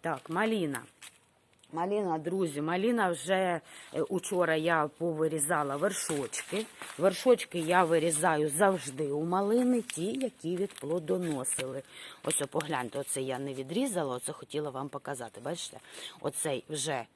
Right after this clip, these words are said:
відплодоносив і воно там нижче вже пускає нові, е, квіточки, буде теж малина. Тому отаково я оце тут, оцю верхушку відріжу.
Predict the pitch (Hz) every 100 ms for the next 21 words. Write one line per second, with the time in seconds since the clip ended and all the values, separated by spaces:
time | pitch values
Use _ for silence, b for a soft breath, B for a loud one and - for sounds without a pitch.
0 | - 147 139 - 156 139 143 127 117 127
1 | - 262 254 - B B B B B B
2 | - 175 214 277 302 B B - - -
3 | 165 165 139 135 131 175 226 - 226 156
4 | 143 175 - 156 - 160 180 170 147 156
5 | 165 165 B B B B B 151 143 139
6 | - 165 139 143 - - 196 233 170 170
7 | 147 180 165 151 139 143 143 165 - 170
8 | 170 165 110 87 - B B B 180 202
9 | 190 151 - 123 - 135 - 135 123 139
10 | 214 285 330 - - 156 - 143 - 139
11 | - 185 - 156 - 151 139 139 - 196
12 | - 139 127 165 143 147 123 107